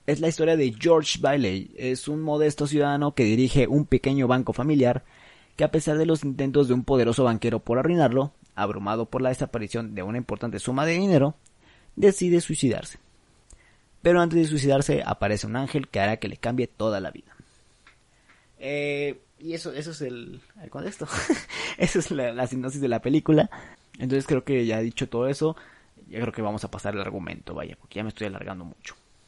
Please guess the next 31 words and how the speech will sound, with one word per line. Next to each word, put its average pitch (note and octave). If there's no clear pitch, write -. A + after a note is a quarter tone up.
<clears throat> F3
Ahora B2+
sí, -
tenemos C3
el C3
argumento. F#2
La D#3
película G3+
comienza D3
en C#3+
la B2
Nochebuena C3+
de A2
mil E3+
novecientos C3+
cuarenta G2+
y F#2+
cinco, -
en G#2+
la F#2
que G#2+
George D3+
Bailey D3+
se C#3
dispone A#2+
a G2+
suicidarse. -
Las A#2
oraciones C#3+
por C#3
él, D#3